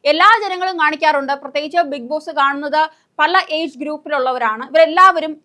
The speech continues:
ആർക്കൊക്കെ എത്രയൊക്കെ രൂപ ലഭിക്കും എന്നുള്ളതൊക്കെ അറിയാനുള്ള താല്പര്യം കാണിക്കാറുണ്ട്. ഇന്ന് ബിഗ് ബോസ് മലയാളം എൺപത്തിനാല് ദിവസം പിന്നിടുകയാണ്.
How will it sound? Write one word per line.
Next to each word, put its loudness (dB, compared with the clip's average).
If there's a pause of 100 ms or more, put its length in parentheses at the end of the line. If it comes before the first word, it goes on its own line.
ആർക്കൊക്കെ 0
എത്രയൊക്കെ -4
രൂപ -6
ലഭിക്കും -8 (360)
എന്നുള്ളതൊക്കെ 2
അറിയാനുള്ള -2
താല്പര്യം -2
കാണിക്കാറുണ്ട്. -6
ഇന്ന് -2
ബിഗ് -8
ബോസ് -2 (100)
മലയാളം 2 (100)
എൺപത്തിനാല് -4
ദിവസം -12
പിന്നിടുകയാണ്. -8